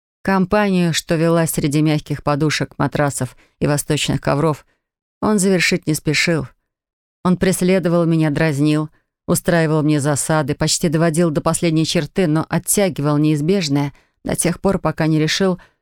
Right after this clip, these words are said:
что условия идеально соответствуют его цели. Потом... я не в силах описать, хотя помню всё. Мы уснули,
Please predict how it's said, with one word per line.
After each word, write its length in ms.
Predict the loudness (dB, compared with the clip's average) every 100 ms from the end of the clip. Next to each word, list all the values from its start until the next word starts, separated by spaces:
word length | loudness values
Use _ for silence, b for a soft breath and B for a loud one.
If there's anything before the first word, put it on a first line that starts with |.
| _ _
что 280 | -8 -4 -2
условия 580 | 0 0 2 2 2 0
идеально 440 | 0 2 2 0
соответствуют 680 | -2 -2 -2 -2 -2 -4 -2
его 160 | -2
цели. 340 | -2 -2 -4 -6 _ _ _ _ _ _ -8
Потом... 520 | -4 0 0 0 -4 _ _ _ _ _ _ _ _
я 180 | 0 2
не 140 | 2 0
в 40 |
силах 360 | 0 0 0 -4
описать, 500 | -4 -2 -2 -4 -4
хотя 240 | -4 -4
помню 320 | -2 -2 -2
всё. 320 | -2 -4 -4 -8 _ _ _ _ _ _ _ _ _ _ 0
Мы 180 | 0
уснули, 540 | 0 0 0 2 0